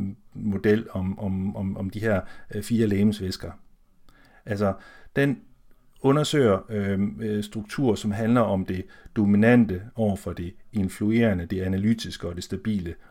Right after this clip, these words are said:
Og, øh, der er sådan nogle farvekoder, som knytter sig til. Et meget, meget pædagogisk redskab til at illustrere, at man skulle være på en bestemt måde.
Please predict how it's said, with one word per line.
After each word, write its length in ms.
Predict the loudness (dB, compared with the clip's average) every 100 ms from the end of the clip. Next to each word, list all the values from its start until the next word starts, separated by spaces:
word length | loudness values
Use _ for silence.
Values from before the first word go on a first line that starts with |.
| -6
Og, 360 | 0 2 2
øh, 180 | 0 -2 -6 -2
der 100 | 2
er 200 | 4 2
sådan 120 | 0
nogle 120 | -2
farvekoder, 580 | -2 -4 -4 -4 -2 -2
som 160 | -4 -8
knytter 280 | -4 -4 -4
sig 280 | -8 -6
til. 260 | -6 -6 -8
Et 120 | -2
meget, 340 | 0 4 4 2
meget 260 | 0 -2 -4
pædagogisk 580 | -6 -4 0 0 0 -8 -2
redskab 500 | 0 0 0 -2 -2
til 300 | -2 -2 -2 -6
at 140 | -6
illustrere, 600 | -4 -4 -4 0 0 0 -4 -14
at 180 | -6 -2
man 100 | -2
skulle 280 | -4 -8 -4
være 100 | -4
på 120 | -4
en 80 | -8
bestemt 400 | -8 -6 -6 -6
måde. 220 | -10 -10